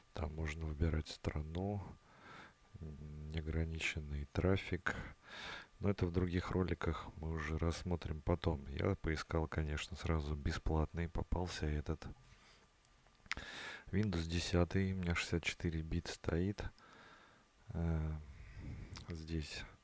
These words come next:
жмем «Получить». А, и вот скачиваем. Я его уже скачал.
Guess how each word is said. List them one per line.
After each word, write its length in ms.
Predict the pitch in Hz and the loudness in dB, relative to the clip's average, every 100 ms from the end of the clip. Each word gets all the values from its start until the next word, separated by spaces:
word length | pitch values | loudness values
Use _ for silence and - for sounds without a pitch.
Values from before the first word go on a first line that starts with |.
| _ _ _ - - - - - _ _ | _ _ _ -20 -20 -20 -20 -20 _ _
жмем 600 | 95 80 76 80 82 80 76 - - - - - - _ _ _ _ _ _ _ _ _ _ _ - | -4 -2 -2 0 2 0 -4 -14 -18 -20 -20 -20 -20 _ _ _ _ _ _ _ _ _ _ _ -6
«Получить». 840 | - 80 80 - - 113 - - - - - - - - - - - _ _ _ _ _ _ _ _ _ _ _ _ - | -2 0 0 0 0 0 -2 -6 -6 -10 -16 -18 -20 -20 -20 -20 -20 _ _ _ _ _ _ _ _ _ _ _ _ -6
А, 280 | 82 73 76 82 - _ | -2 -2 -4 -10 -20 _
и 140 | - 110 | -2 0
вот 200 | 113 101 | 2 2
скачиваем. 640 | - 87 82 - 71 71 - | 2 2 2 0 -4 -6 -10
Я 160 | - 80 | -4 0
его 100 | 76 | 0
уже 160 | 76 - | -2 -4
скачал. 580 | - 90 - 113 113 | 0 0 4 2 2